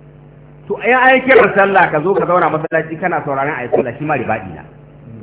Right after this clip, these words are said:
Sauraron sallah,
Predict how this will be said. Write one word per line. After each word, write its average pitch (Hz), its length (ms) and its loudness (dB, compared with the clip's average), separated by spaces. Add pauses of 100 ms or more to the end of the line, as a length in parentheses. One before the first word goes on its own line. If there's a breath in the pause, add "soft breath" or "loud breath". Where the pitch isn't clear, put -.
(1600)
Sauraron 113 420 -6
sallah, 165 320 -4